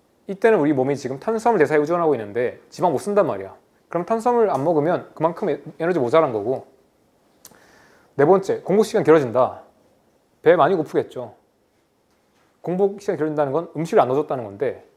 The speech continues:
얘 못 쓰고 있어요. 지금 지방 못 쓰고 있어. 그러면 배고프겠죠. 식욕 시스템 이상이 생기겠죠. 이렇게 되죠. 더 있어요, 근데.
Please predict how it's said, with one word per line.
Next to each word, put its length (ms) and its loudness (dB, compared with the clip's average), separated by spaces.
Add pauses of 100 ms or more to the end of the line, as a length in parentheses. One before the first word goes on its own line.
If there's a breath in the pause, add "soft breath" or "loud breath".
(220)
얘 60 0
못 140 0
쓰고 180 -4
있어요. 220 -8
지금 220 -20
지방 220 -4
못 60 -8
쓰고 160 -12
있어. 280 -14
그러면 280 -8
배고프겠죠. 580 -12 (720)
식욕 300 -14
시스템 280 -8
이상이 200 -4
생기겠죠. 440 -10 (920 soft breath)
이렇게 180 -12
되죠. 180 -16 (3750 soft breath)
더 100 10
있어요, 240 6
근데. 180 -12